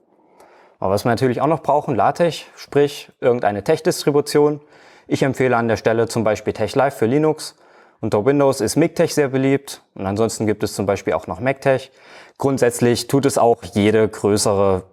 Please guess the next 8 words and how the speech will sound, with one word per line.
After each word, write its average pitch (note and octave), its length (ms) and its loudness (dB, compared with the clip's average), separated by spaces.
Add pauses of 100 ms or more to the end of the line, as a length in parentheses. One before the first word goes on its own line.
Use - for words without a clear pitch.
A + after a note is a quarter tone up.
(100)
Tech-Distribution, G#2 880 0
die F#2 140 -2
haben G2 180 -2
eigentlich F#2 400 -6
alle G#2+ 220 2
die G2 100 -4
gleichen G2+ 340 -2
Pakete. G#2 520 -2